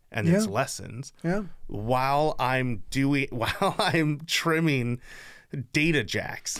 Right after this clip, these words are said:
Speaker 1: you know?" <laughs> I can be a better
Speaker 2: You're doing two
Speaker 1: person.
Speaker 2: things at once. You're getting better at doing
Speaker 1: Yeah.
Speaker 2: your, your hands work,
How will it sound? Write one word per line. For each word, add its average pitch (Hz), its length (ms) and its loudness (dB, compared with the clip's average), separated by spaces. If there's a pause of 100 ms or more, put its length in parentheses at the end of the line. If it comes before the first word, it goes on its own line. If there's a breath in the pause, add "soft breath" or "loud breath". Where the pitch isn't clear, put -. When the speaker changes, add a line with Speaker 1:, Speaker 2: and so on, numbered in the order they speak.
Speaker 1:
you 160 160 4
know?" 143 300 4
<laughs> 170 1200 0
I 208 220 6
can 202 300 4
be 190 360 4
a 208 100 4
better 160 340 4
Speaker 2:
You're 185 100 6
doing 170 280 8
two 185 160 6
Speaker 1:
person. 175 40 8
Speaker 2:
things 190 280 6
at 208 80 8
once. 240 220 0
You're 147 80 2
getting 156 240 4
better 165 280 6
at 156 140 4
doing 156 360 2
Speaker 1:
Yeah. 214 320 6
Speaker 2:
your, 170 140 6
your 165 100 6
hands 170 320 4
work, 180 260 2